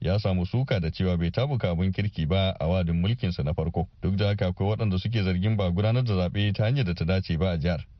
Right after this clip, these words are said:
In za a tuna, an yaɗa raɗe-raɗin cewa Yahaya Bello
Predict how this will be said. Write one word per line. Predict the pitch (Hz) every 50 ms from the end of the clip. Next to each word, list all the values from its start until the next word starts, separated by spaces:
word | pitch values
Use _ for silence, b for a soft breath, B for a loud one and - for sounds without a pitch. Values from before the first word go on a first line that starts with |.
| - -
In | 107 123
za | 131 151 151
a | 143
tuna, | 131 - 131 127 123 107
an | 110 117
yaɗa | 117 123 143 151 131 127
raɗe-raɗin | 107 117 117 110 104 92 90 78 98 101 101
cewa | - 113 98 95 101 101
Yahaya | 95 90 85 87 90
Bello | 90 110 113 117 110 104